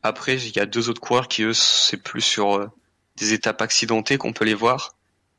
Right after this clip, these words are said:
C'est tout d'abord Pichon, qui en plus de grimper correctement a une bonne pointe de vitesse. Donc à l'image de Matteo Trentin à Lyon,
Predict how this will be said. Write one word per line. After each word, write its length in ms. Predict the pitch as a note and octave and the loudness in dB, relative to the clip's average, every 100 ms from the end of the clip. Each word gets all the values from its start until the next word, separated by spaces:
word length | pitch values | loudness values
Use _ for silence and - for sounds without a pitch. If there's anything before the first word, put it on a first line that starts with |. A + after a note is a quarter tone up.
| _ _ | _ _
C'est 580 | - - A2 G#2+ G#2+ G2+ | 0 2 4 4 2 0
tout 100 | - | 0
d'abord 320 | A2+ G#2 - | 0 0 0
Pichon, 460 | - A#2 - B2 C#3+ _ _ _ _ _ _ _ - | 0 2 2 2 -4 _ _ _ _ _ _ _ -6
qui 180 | - | -2
en 180 | G#2+ A#2 | 0 0
plus 260 | G2+ A#2+ A2+ | -2 -4 -2
de 460 | A2 G#2 G2+ G#2 - _ _ _ | 0 2 0 -4 -12 _ _ _
grimper 340 | - A2 A#2 A#2 | -2 0 2 0
correctement 560 | G#2 A2 - A#2 A#2 | 0 -2 0 0 2
a 40 | G#2+ | 2
une 100 | G2 | 2
bonne 220 | A2+ A#2 | 0 0
pointe 180 | - A#2 | -2 -2
de 80 | A2 | -2
vitesse. 600 | G#2 - A2+ C3+ - - _ _ _ _ | -4 -2 0 0 -4 -10 _ _ _ _
Donc 200 | G#2+ G#2 | -6 -2
à 60 | G#2+ | 0
l'image 460 | G#2+ A2+ A2+ - | 0 0 0 -2
de 320 | - G#2 G2 - _ _ - | -2 -2 -4 -10 _ _ -4
Matteo 360 | A2 A2+ A#2+ | -4 0 -2
Trentin 460 | A#2+ - A2+ - A2+ | -2 -4 -2 -2 2
à 80 | G#2+ | 0
Lyon, 360 | G#2+ A#2 B2+ | 2 0 0